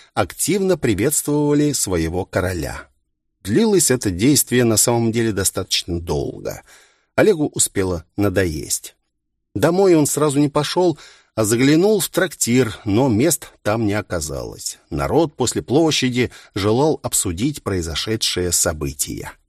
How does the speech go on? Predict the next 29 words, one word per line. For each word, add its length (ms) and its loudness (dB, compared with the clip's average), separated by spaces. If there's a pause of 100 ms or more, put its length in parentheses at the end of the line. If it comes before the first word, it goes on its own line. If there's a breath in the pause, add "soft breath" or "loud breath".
(640)
Пришлось 560 4 (600 soft breath)
всё-таки 580 0
идти 360 -4
домой 480 0 (100)
к 60 -6
стрепне 500 -4
Найды. 520 -6 (640)
По 100 2
пути 360 2
Олег 280 2
вспомнил, 640 2
откуда 420 0
ему 220 2
знакомо 540 2
имя 360 0
графа 640 -2
Арта 600 -2
Ринеева. 840 -2 (520)
Он 200 4
жил 300 2
в 60 -6
его 320 0
городском 680 -2
доме, 340 2
когда 380 -4
только 460 -2
пришёл 560 -6
в 80 -8
Сольт. 500 -8